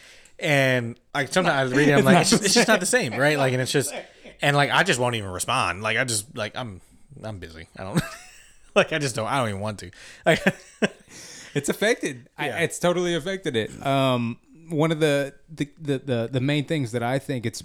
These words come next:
Speaker 2: it's messed up, um, and I'll soon realize this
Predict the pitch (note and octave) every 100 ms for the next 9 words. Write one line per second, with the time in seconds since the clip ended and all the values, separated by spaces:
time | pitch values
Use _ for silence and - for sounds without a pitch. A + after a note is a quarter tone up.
0 | - C3 - A2+ G#2+ - A#2+ A2 - -
1 | - - _ - B2 G#2 G2+ G2+ A2+ A2+
2 | A2 - - D3 B2 A2+ A#2 A2+ G#2+ G2+
3 | A2+ G2+ -